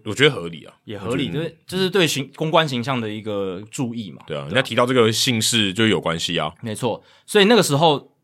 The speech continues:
Speaker 2: 红雀队老板 August Busch，哦，就是 Busch Stadium 的那个，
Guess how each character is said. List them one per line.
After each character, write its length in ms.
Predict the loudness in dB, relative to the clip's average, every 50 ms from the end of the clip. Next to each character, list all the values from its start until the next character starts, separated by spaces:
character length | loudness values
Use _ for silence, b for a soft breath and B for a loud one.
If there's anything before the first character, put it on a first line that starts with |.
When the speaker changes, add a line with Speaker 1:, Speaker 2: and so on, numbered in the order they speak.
| _ _
Speaker 2:
红 180 | -8 -4 -2 0
雀 140 | 0 2
队 120 | 4 4 4
老 140 | 4 4 4
板 220 | 2 0 -2 -2 -2
August 320 | 0 0 0 0 -2 -4 -2
Busch， 420 | -2 -2 -2 -2 -4 -6 -10 -10 -14 _
哦， 80 | -20 -20 -20 _
就 60 | _
是 100 | -14 -12 -8
Busch 280 | -6 -6 -6 -6 -6 -6
Stadium 380 | -6 -4 -4 -4 -4 -4 -6
的 100 | -6 -8
那 100 | -10 -10
个， 340 | -10 -8 -10 -10 -10 -12 -16